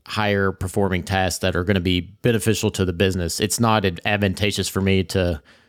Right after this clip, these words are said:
sit there and answer phone calls all day from clients gathering their data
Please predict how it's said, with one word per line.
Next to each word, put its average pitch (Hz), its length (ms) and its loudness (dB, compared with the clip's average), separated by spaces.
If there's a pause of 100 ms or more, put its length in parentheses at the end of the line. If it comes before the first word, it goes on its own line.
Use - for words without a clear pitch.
(180)
sit - 220 -4
there 98 260 2
and 85 320 -4 (1400)
answer 113 260 2
phone 107 260 2
calls 98 280 0
all 95 100 2
day 92 200 2
from 87 140 -8
clients 98 440 2
gathering 98 440 0
their 87 120 -2
data 87 500 2